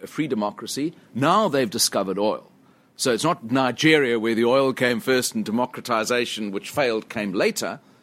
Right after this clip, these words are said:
It's, or Angola. It is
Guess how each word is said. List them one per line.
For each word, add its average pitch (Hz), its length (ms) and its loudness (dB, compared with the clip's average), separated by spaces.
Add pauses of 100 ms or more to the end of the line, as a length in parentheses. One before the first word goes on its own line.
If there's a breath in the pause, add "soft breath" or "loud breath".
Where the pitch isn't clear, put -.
(340 soft breath)
It's, 143 380 -2
or 117 200 -2
Angola. 110 580 -2 (420)
It 143 320 -2
is 123 460 -2